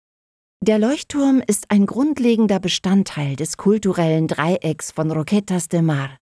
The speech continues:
zusammen mit dem nahegelegenen Freiluftauditorium und dem Kastell von Santa Anna.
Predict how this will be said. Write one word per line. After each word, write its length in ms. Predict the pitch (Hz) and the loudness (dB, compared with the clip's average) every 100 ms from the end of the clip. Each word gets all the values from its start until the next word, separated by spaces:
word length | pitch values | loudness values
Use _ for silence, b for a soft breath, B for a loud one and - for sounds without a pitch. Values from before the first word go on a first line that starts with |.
| _ _ _ _ - | _ _ _ _ -6
zusammen 560 | 175 156 190 220 196 | -2 2 4 4 2
mit 140 | 190 - | -2 -2
dem 160 | 143 | 0
nahegelegenen 840 | 151 170 185 175 156 160 156 143 143 | 2 2 2 0 0 0 0 -2 -2
Freiluftauditorium 1500 | - 165 202 190 180 - 175 175 170 180 165 170 156 151 151 _ _ _ _ - | -2 0 2 0 -2 -4 -2 -2 -2 -2 0 0 0 -2 -6 _ _ _ _ 0
und 420 | 294 311 - - | 2 2 -2 -2
dem 140 | 165 | -2
Kastell 520 | 151 151 - 220 226 254 | -2 -4 -2 -2 -2 -2
von 240 | 202 190 | 0 0
Santa 400 | - 180 175 175 | 0 -2 0 -2
Anna. 400 | 165 147 131 | -2 -2 -4